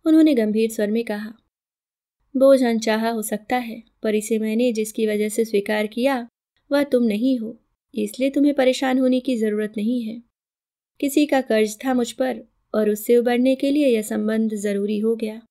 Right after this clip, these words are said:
तुम होती या कोई और, मुझे कोई फ़र्क नहीं पड़ता था।" धक से रह गई मैं।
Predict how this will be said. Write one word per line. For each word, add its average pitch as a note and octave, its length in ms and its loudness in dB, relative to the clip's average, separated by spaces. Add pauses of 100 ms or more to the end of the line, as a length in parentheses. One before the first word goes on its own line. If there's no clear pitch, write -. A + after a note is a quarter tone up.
(560)
तुम D#4 140 4
होती C4+ 360 4
या C4 140 2
कोई A3 280 0
और, A3 280 -6
मुझे G#3+ 280 -4
कोई A#3+ 200 2
फ़र्क A3 300 -2
नहीं A3+ 180 0
पड़ता A3+ 340 -4
था।" A3+ 240 -14 (1500)
धक C#4+ 220 -2
से A3 220 0
रह G#3+ 140 0
गई A#3 220 0
मैं। A3 220 -4